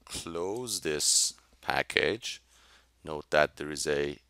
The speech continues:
check mark next to geometry, which is telling me that the geometry is working and, um, it can safely be transferred to the mesh. Now, when I click on mesh generator,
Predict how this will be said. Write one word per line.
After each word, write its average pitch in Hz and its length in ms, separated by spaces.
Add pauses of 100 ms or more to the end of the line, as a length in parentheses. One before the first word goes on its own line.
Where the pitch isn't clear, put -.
check - 240
mark 73 300
next 76 280
to 73 80
geometry, 73 800
which 80 320
is 69 120
telling 73 400
me 69 140
that 69 340
the 71 60
geometry 71 520
is - 140
working 101 640
and, 76 300 (640)
um, - 480 (200)
it - 260
can 64 220
safely 76 540
be 73 120
transferred - 600
to - 80
the 60 100
mesh. - 580 (600)
Now, 92 320
when 92 240
I 90 300
click - 320
on 92 300
mesh 147 320
generator, 73 800